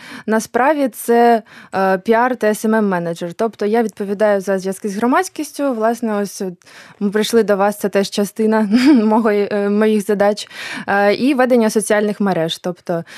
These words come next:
сповіщення глядачів про наші всі прем'єри, новини. І, е, під час карантину до нас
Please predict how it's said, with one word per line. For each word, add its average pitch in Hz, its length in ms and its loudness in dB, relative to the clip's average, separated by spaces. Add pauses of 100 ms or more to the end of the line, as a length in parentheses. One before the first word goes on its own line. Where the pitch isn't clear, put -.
(100)
сповіщення 226 580 0
глядачів 208 520 0
про 202 240 0
наші 202 280 -2
всі 196 200 -4
прем'єри, 214 520 0
новини. 214 720 2
І, 190 300 0 (400)
е, 175 360 -2 (760)
під 190 120 -8
час 226 180 0
карантину 208 500 2
до 196 80 0
нас 196 360 -2